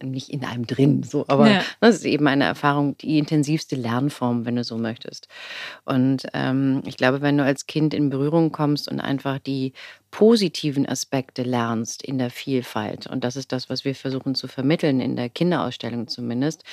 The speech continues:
Speaker 1: dann trägst du das eben mit und dann kriegst du ein gewisses Selbstbewusstsein und stärkst eigentlich die Intuition,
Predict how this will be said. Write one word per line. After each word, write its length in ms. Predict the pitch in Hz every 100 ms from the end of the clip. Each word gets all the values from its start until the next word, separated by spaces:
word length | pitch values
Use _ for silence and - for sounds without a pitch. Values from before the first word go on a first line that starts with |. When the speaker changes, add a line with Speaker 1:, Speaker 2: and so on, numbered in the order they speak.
| - - -
Speaker 1:
dann 180 | - 135
trägst 340 | - 156 - -
du 40 |
das 260 | 151 147 -
eben 280 | 147 143
mit 260 | 160 190 -
und 200 | - 123
dann 420 | 127 123 131 -
kriegst 280 | - 147 -
du 60 | 143
ein 100 | 143
gewisses 320 | 135 139 131
Selbstbewusstsein 800 | - 135 - 147 156 - 147 139
und 300 | - 139 -
stärkst 460 | - - 123 131 -
eigentlich 220 | 139 131
die 100 | -
Intuition, 880 | - 131 143 - - 214 175 160 226